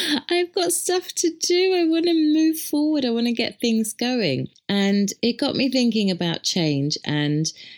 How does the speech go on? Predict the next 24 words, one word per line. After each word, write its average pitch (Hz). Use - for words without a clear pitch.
even 254
working 185
with 156
clients, 170
you 170
know, 143
we 147
talk 165
about 147
change. 220
The 165
first 175
sort 156
of 151
step -
in 165
the 147
coaching 160
relationship 160
is 147
choosing 160
to -
change 196
and 147